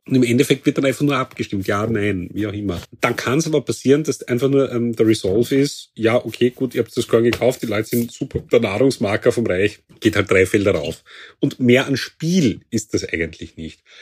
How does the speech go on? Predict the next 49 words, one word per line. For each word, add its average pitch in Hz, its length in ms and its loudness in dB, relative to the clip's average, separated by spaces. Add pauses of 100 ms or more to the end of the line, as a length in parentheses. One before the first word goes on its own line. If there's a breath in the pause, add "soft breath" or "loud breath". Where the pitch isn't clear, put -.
(120 loud breath)
Jetzt 127 140 -2
kann's - 280 2
dann 175 120 2
aber 117 120 4
passieren, 135 460 0
du 143 60 -2
spielst - 380 -2
die 113 600 2
nächsten 113 460 -4
zwei, 101 200 0
drei 90 240 -2
Partien, 131 380 0
also 110 160 2
es 98 100 -2
geht 107 140 -2
über 101 360 -2
viele, 113 320 -4
viele 104 240 -4
Partien, 104 500 -6 (140)
und 123 180 0
dass 113 140 0
dann 110 260 -4 (180)
ein, 120 160 2
so 110 160 0
ein, 101 80 0
so 104 120 -6
ein, 92 200 -4
so - 100 -10
ein 87 160 -8
Catchback - 500 -4
kommt, 127 380 -4 (540 loud breath)
ja, 117 240 2
und 143 240 0
damals 113 320 2
habt 117 200 -4
ihr 135 60 -2
das 127 160 0
Korn 98 240 -2
gekauft 131 400 0
und 127 100 -4
der 110 100 4
war 113 280 0
wirklich 160 320 0
aus 117 140 2
dem 107 140 0
Reich 98 240 -2
so - 160 -4
und 107 140 0
so, 135 360 2